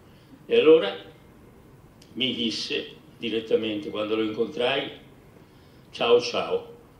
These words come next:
non pensate che noi possiamo fare qualcosa per difendervi se vi succede qualcosa di grave. Non avete seguito i nostri consigli, noi abbiamo tanti problemi.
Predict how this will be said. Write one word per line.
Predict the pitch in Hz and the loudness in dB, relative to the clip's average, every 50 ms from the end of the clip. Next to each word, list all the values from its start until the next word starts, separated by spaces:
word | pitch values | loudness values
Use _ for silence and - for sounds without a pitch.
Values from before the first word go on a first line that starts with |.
| - | -12
non | - 117 120 117 | -6 -2 -2 -2
pensate | 117 - 123 117 - 160 156 151 151 | -2 -2 -6 -4 0 0 0 0 0
che | 131 127 | -2 -2
noi | 127 147 151 | -4 -4 -6
possiamo | - 131 117 - - 135 139 127 | -6 -8 -8 -6 -6 -6 -6 -6
fare | - - 156 143 143 - | -4 -2 -2 -2 -2 -2
qualcosa | - 127 123 120 - 156 156 160 156 156 | -2 -2 -2 2 6 8 8 8 8 6
per | - 139 131 120 | 4 4 2 -2
difendervi | - 127 120 - - 147 160 165 165 175 175 165 165 180 180 - - - - - - - - - - - - - - - - - - - - - - - | -2 -2 -4 0 2 4 4 4 4 2 0 0 0 -2 -2 -4 -8 -16 -20 -20 -20 -20 -20 -20 -20 -20 -20 -20 -20 -20 -20 -20 -20 -20 -20 -20 -20 -10
se | - - 135 | -4 -4 -4
vi | 135 127 | -4 -4
succede | 110 - - - - - 120 120 120 | -8 -8 -8 -8 -6 -4 -2 -2 0
qualcosa | 98 113 110 101 - 104 98 107 | 4 4 2 4 2 -2 -2 -2
di | 101 98 92 | -4 -6 -4
grave. | 90 78 80 78 78 78 78 - - - - - - - - - - - - - - - - - - - - - | -6 -4 -4 -4 -4 -4 -6 -8 -14 -20 -20 -20 -20 -20 -20 -20 -20 -20 -20 -20 -20 -20 -20 -20 -20 -20 -18 -10
Non | - 120 117 | -4 -2 0
avete | 113 113 123 127 113 120 | 0 0 0 0 -2 -2
seguito | 113 - - - - 131 135 131 - | -4 -4 -4 -4 -4 -2 -4 -4 -4
i | - | -4
nostri | 107 113 120 113 - 131 123 | -2 -2 -2 -2 -2 -6 -8
consigli, | 127 139 139 - - - 170 175 175 165 160 160 - | -8 -8 -8 -6 -4 -2 -2 -2 -2 -2 -4 -6 -4
noi | 139 135 135 | -2 -2 -2
abbiamo | 123 127 131 123 123 120 | -2 -2 -2 -2 -4 -4
tanti | 120 131 131 120 - - | -4 -4 -6 -6 -6 -8
problemi. | - 113 113 117 107 92 87 82 76 78 80 | -6 -4 -2 -2 -2 -2 -4 -10 -10 -12 -16